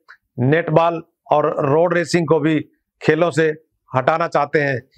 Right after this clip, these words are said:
यह आयोजन पहले ऑस्ट्रेलिया के विक्टोरिया में सम-, होना था,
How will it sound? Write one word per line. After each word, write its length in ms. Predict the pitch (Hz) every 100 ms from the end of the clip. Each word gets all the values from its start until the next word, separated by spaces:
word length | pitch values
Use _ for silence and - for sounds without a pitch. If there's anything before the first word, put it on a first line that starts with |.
| _ _
यह 280 | 127 151 160
आयोजन 420 | 151 156 151 170
पहले 400 | 156 151 151 156 147 _ _ -
ऑस्ट्रेलिया 480 | 143 165 160 165
के 120 | 151 156
विक्टोरिया 480 | 147 180 170 165
में 120 | 165 151
सम-, 240 | 151 156 - - - _ -
होना 340 | 127 147 165
था, 260 | 156 165